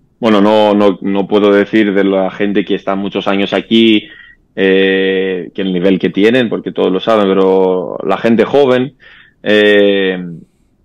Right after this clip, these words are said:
nosotros tenemos a Pablo, de, de, que es, eh, viene de Unicaja,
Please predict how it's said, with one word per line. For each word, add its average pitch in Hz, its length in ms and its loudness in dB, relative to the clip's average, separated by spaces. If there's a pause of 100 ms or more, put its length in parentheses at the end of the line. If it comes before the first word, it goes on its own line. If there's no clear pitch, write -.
(260)
nosotros 98 380 -6
tenemos 101 320 -2
a 92 40 0
Pablo, 107 300 4
de, 95 320 2
de, 85 240 -6
que 95 200 -2
es, - 360 -14
eh, - 160 -2
viene 101 260 4
de 101 100 4
Unicaja, 101 640 0